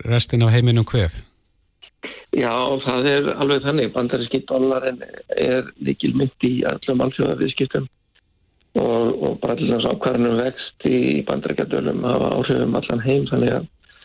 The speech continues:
Speaker 2: að þetta skiptir okkur máli með einum eða öðrum hætti.
Speaker 1: En svona, af því að þú varst nú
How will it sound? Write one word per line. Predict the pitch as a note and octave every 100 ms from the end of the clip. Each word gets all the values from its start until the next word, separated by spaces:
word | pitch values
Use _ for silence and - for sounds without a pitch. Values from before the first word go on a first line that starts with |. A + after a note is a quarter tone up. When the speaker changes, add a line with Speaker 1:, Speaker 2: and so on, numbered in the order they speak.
| _ _ -
Speaker 2:
að | C3 B2+
þetta | A#2+ C3+ C3 -
skiptir | - C3+ - B2+
okkur | A#2+ - -
máli | - C3+ C3 D#2+ D#2+ -
með | - - - - -
einum | - C3+ B2+ B2+
eða | C3+
öðrum | B2+ B2+ C3
hætti. | - C3 _ _ _ _ _ - - - - _ -
Speaker 1:
En | A#2+
svona, | A#2 C3 C3+
af |
því | C#3+
að | C3
þú | C#3+
varst | D3
nú | D3